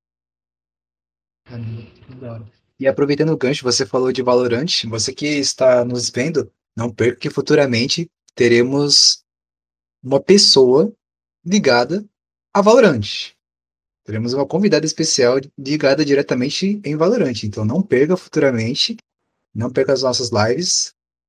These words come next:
para acompanharem mais informações. E,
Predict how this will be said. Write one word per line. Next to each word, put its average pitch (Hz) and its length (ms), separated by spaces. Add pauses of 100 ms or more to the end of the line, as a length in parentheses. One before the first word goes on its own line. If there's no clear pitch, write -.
para 107 160
acompanharem 123 680 (120)
mais 117 260
informações. 123 800 (1000)
E, 165 160